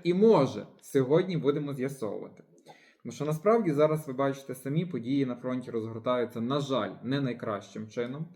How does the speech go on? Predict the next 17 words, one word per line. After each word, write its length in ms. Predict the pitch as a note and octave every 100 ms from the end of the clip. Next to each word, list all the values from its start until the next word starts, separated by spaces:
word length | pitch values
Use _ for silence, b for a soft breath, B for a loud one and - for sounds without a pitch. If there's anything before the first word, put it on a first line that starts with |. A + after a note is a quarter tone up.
| b b b b
Скоро 300 | - C#3+ C#3+
вже 160 | B2+ C3
листопад, 640 | C3+ C#3 - B2+ - A2+
будемо 380 | G#2 A#2 A2+ A2+
робити 360 | A2 A2 A2+ G#2+
обов'язково 540 | A2 G#2+ - A2 G#2+
знову 220 | G#2+ G2+
прогноз 600 | - B2+ A#2+ B2 G#2+ G#2
на 100 | A2+
місяць 580 | A2+ A2 G#2+ A2 G#2 - b b b b
для 120 | B2
України 800 | B2 A2+ A#2 A2+ A#2 G#2+ G#2 G#2 G#2
по 80 | A2
регіонах 640 | G#2+ A2+ A2+ A2 G2+ -
та 140 | A2+ G#2
гарячих 480 | A2 A2 G#2 G#2
точках. 500 | - A2 G#2 - D#3+